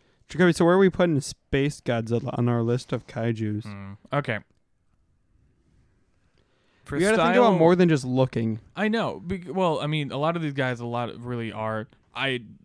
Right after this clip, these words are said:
Speaker 2: do incorporate them based on looks, personally.
Speaker 1: Okay.
Speaker 2: A lot of their abilities and stuff like that, it's like, "Oh, no, they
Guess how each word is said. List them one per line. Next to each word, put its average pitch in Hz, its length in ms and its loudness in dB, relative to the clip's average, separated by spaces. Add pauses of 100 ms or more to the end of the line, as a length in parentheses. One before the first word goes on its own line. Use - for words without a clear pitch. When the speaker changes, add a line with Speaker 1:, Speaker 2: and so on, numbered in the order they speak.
(200)
Speaker 2:
do 131 200 -2
incorporate 127 480 -4
them 123 180 -6
based 117 300 -4
on 117 340 -8
looks, - 360 -10
personally. 320 580 -6 (100)
Speaker 1:
Okay. 139 340 -2 (360)
Speaker 2:
A 175 80 -4
lot 214 200 -2
of 226 60 -4
their 208 120 2
abilities 139 500 2
and 117 120 -10
stuff 113 220 -12
like 110 160 -10
that, 117 220 -8
it's 123 180 -12
like, 135 260 -10
"Oh, 214 200 -6
no, 208 260 -8
they 156 300 -8